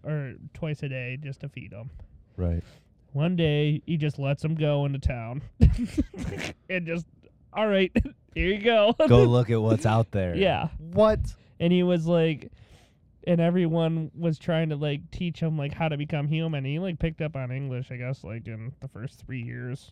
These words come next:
Speaker 2: Yeah. He's still probably,
Speaker 1: Shit.
Speaker 2: I mean, humans have an incredible
Speaker 1: Yeah.
Speaker 2: neuroplasticity. When you take care of a brain and don't
Speaker 1: This is a
Speaker 2: constantly
Speaker 1: weird
Speaker 2: booze and
Speaker 1: movie.
Speaker 2: stuff.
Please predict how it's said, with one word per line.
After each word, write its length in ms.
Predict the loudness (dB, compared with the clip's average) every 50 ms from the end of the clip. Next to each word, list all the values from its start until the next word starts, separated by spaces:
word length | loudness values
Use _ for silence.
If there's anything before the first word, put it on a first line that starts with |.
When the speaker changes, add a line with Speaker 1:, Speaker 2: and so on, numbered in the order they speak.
| _ -18
Speaker 2:
Yeah. 260 | -16 -16 -16 -16 -18 -20 _ _
He's 120 | -12 -12
still 180 | -8 -6 -6 -4
probably, 360 | -2 0 0 0 0 0 -2 -4
Speaker 1:
Shit. 200 | -6 -8 -10 -12 -12
Speaker 2:
I 60 | -10
mean, 240 | -8 -8 -8 -8 -10
humans 380 | -12 -12 -12 -10 -10 -12 -12 -12
have 220 | -14 -14 -14 -14 -16
an 80 | -16 -18
incredible 380 | -18 -16 -16 -16 -16 -14 -8 -6
Speaker 1:
Yeah. 300 | -4 -4 -4 -4 -6 -8 -10
Speaker 2:
neuroplasticity. 640 | -12 -16 -16 -16 -18 -20 -20 -20 -20 -20 -20 -20 -20 -20 -20 -20 _ _
When 140 | -14 -14 -12
you 60 | -12
take 240 | -10 -10 -10 -10 -10
care 180 | -10 -12 -12 -12
of 80 | -12
a 60 | -14
brain 320 | -14 -14 -14 -12 -12 -12 -12
and 100 | -14 -14
don't 200 | -14 -14 -8 -4
Speaker 1:
This 80 | -2 0
is 40 | 0
a 40 | 0 0 0 0
Speaker 2:
constantly 160 | -2 -2 -4
Speaker 1:
weird 240 | -4 -4 -2 -2 -2
Speaker 2:
booze 80 | -4 -4
and 100 | -4 -4
Speaker 1:
movie. 240 | -6 -6 -6 -6 -8
Speaker 2:
stuff. 120 | -8 -10